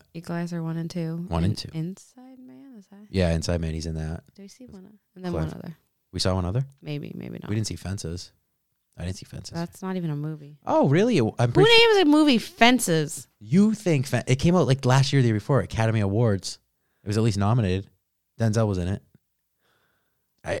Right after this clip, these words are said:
Speaker 2: it looks like a great movie. Uh, he was in a lot, too, a lot of older ones that I haven't seen either. Mo Money Blues or whatever it's
Speaker 1: How
Speaker 2: called.
Speaker 1: old is
Speaker 2: I wanna
Speaker 1: he?
Speaker 2: see that. Uh, like, sixty-three.
Speaker 1: Wow.
Speaker 2: Yeah.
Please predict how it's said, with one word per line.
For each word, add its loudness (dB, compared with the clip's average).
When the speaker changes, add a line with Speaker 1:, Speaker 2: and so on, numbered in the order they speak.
Speaker 2:
it -12
looks -4
like -2
a -6
great -6
movie. -4
Uh, 2
he -2
was 4
in 2
a -4
lot, -6
too, -6
a -4
lot -2
of -8
older -4
ones -10
that -8
I -8
haven't -10
seen -10
either. -10
Mo -6
Money -2
Blues -4
or -4
whatever -4
it's -10
Speaker 1:
How -2
Speaker 2:
called. 0
Speaker 1:
old -4
is -6
Speaker 2:
I -4
wanna -4
Speaker 1:
he? -10
Speaker 2:
see -10
that. -10
Uh, 4
like, 0
sixty-three. -4
Speaker 1:
Wow. -4
Speaker 2:
Yeah. -2